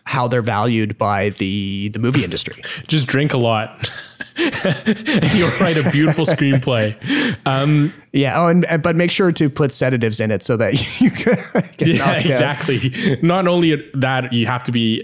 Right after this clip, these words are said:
Speaker 2: a, a compulsive gambler, you have to be insomniac, and you also have to have this, like, lovely British maid helping you out.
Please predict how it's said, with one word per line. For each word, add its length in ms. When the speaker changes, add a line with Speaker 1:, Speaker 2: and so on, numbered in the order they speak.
Speaker 2:
a, 140
a 40
compulsive 460
gambler, 680
you 100
have 220
to 60
be 260
insomniac, 920
and 280
you 100
also 220
have 220
to 120
have 220
this, 180
like, 280
lovely 420
British 320
maid 220
helping 360
you 200
out. 280